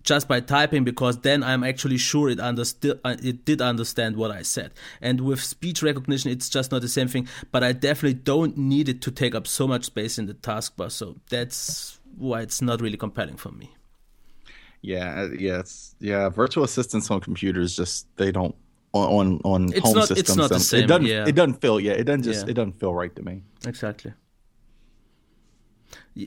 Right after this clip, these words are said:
Speaker 1: yeah, but we could also take one next topic I picked, but, and I will get you the next one though. But since this is fitting, I said Windows ten will be what eight should have been,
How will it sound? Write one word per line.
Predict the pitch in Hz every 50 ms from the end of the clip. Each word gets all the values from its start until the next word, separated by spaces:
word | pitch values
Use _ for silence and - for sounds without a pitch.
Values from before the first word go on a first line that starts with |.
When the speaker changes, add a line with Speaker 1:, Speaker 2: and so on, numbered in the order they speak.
| - -
Speaker 1:
yeah, | 170 175 196 208
but | 185 151 160 156 131 151
we | 156 151
could | - 156 143
also | 143 147 - 143
take | 131 135 151 139 131 127
one | 131 143 143 131 127 127 123 120 131
next | 135 131 131 - - - - 127 123 -
topic | - 139 131 131 139 135 - - 127 117 -
I | 135 139 139
picked, | 139 - 135 127 127 -
but, | 131 117 104 - - 113 113 123 - - - -
and | 143 131 127 123
I | 127 123
will | 117 117 120
get | 113 120 117 113 113
you | 117 120
the | 117 117
next | 117 117 110 -
one | - 117 113
though. | 110 113 113 - - - - - -
But | 123 117 117 -
since | - - - 139 123 131 -
this | - 127 123 -
is | 123 120 -
fitting, | - - 131 123 123 113 110 - - - - -
I | - 120
said | 123 - - 147 143 139
Windows | 139 147 151 143 139
ten | 151 151 147
will | 143 143 147 139
be | 139 135
what | 123 127 123 123 - -
eight | 135 135 131
should | - - 135 123
have | 120 113 - _
been, | - 139 139 131 123